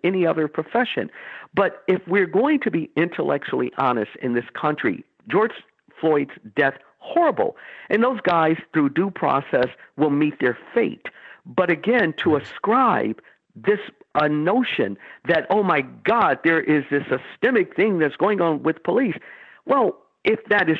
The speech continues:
true, which, by the way, statistically, it is not true. If it is true, then what do we account for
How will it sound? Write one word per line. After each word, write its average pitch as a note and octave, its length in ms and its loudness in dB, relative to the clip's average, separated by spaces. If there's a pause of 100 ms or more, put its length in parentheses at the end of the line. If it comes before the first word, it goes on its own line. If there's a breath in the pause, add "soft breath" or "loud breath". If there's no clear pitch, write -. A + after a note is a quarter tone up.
(140)
true, D#3 540 0
which, F#3 320 -2
by F3 200 2
the D3+ 80 2
way, D3 180 2 (100)
statistically, C3+ 800 -2 (380)
it D#3 100 2
is C3 160 0
not B3+ 360 0
true. B2 360 0 (480 loud breath)
If A#3+ 160 0
it A#3 100 2
is F#3 180 2
true, C#4 360 0
then E3 280 2 (400)
what G3+ 260 0
do F#4 80 4
we C#4+ 180 4
account F#3+ 480 -2 (120)
for A#2 360 2